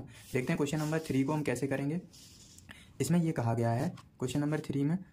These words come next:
क्वेश्चन थ्री है, किसी संख्या में चौंसठ जोड़ने पर, मान लिया कोई मैंने संख्या है, चौंसठ जोड़ने पर वह संख्या अपने का एक सौ सत्तावन सही एक बटे सात परसेंट बन जाती है।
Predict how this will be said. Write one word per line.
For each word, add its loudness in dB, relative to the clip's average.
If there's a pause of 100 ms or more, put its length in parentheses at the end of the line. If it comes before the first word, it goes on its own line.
(600)
क्वेश्चन -2
थ्री 0
है, 0 (140)
किसी 4
संख्या 2
में 2
चौंसठ 0
जोड़ने 0
पर, -6 (400)
मान 4
लिया 0
कोई -4
मैंने 2
संख्या 2
है, 2 (280)
चौंसठ 2
जोड़ने 2
पर 2
वह 2
संख्या 0
अपने 0
का -2
एक 0
सौ -4
सत्तावन 2
सही 2
एक 2
बटे 0
सात 0
परसेंट 0
बन 2
जाती -2
है। -4